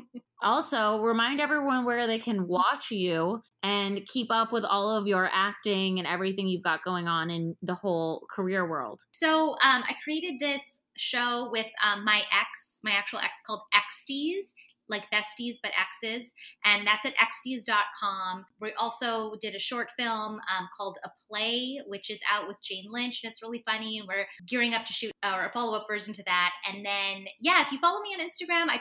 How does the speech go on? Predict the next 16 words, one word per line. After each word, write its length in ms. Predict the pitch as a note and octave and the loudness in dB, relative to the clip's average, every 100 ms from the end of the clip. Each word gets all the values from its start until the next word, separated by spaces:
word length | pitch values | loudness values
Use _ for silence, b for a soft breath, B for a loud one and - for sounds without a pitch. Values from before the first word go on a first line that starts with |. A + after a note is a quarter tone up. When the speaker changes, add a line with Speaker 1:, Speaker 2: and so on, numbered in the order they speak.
| - | -2
Speaker 2:
post 240 | C#4 - A#3+ | -6 -6 -6
most 260 | B3 B3 | -6 -6
of 60 | B3+ | -6
what's 180 | C4+ - | -8 -4
coming 300 | C4 B3 A#3+ | -4 -2 -4
out 120 | A#3 | -4
there. 360 | A#3 A3+ G#3+ G#3+ - | -2 0 0 -2 0
But, 220 | G#3 F#3 - | 4 4 2
um, 300 | F#3 F3+ F3 F#3+ | 0 0 -2 -8
all 100 | G3+ | -4
my 100 | G3 | -4
credits 400 | - G3 F#3 F#3 | -4 -6 -6 -12
and 80 | F3+ | -10
stuff, 300 | F#3 F3 F3 - | 0 0 0 -8
kind 140 | E3+ E3 | -12 -10
of 160 | E3 | -12